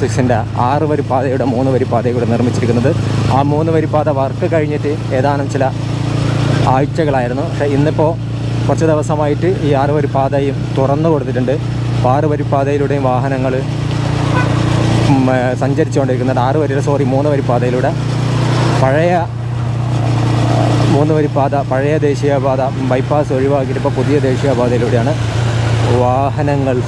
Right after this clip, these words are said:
സഞ്ചരിച്ചുകൊണ്ടിരിക്കുന്നത്. അപ്പോൾ ഇവിടെ മുതൽ നമ്മൾ ഹൈലൈറ്റ് മാളിൻ്റെ ആ ഒരു ഫ്രണ്ട് വരെയുള്ള ഭാഗങ്ങളിലെ വർക്കാണ് നമ്മൾ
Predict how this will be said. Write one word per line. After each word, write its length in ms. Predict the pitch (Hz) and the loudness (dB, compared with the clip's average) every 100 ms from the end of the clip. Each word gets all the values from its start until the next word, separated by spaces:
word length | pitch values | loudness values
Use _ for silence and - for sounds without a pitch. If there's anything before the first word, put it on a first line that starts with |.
| - | -2
സഞ്ചരിച്ചുകൊണ്ടിരിക്കുന്നത്. 1120 | - 120 127 131 143 123 113 104 98 95 - - - - - - - - - | 0 0 0 2 0 0 0 0 0 0 0 0 0 0 0 0 2 2 2
അപ്പോൾ 140 | - 135 | 2 4
ഇവിടെ 200 | 135 156 170 | 4 2 0
മുതൽ 240 | 165 160 175 190 151 | 0 0 0 0 0
നമ്മൾ 180 | 147 147 139 | 0 0 0
ഹൈലൈറ്റ് 480 | 131 147 151 156 143 147 | 0 0 0 0 0 0
മാളിൻ്റെ 360 | 139 139 135 135 | 0 0 0 0
ആ 20 | 135 | 0
ഒരു 120 | 131 127 | 0 -2
ഫ്രണ്ട് 300 | 127 127 131 139 | -2 0 0 2
വരെയുള്ള 340 | 131 127 123 131 - - - - 120 | 2 0 0 0 -2 -4 -2 0 0
ഭാഗങ്ങളിലെ 600 | 120 127 131 123 123 123 - - - - - 127 123 | 0 0 0 0 0 0 -2 -2 -2 -2 0 2 2
വർക്കാണ് 560 | 123 127 127 143 127 120 | 0 -2 -2 0 0 0
നമ്മൾ 180 | 120 | 0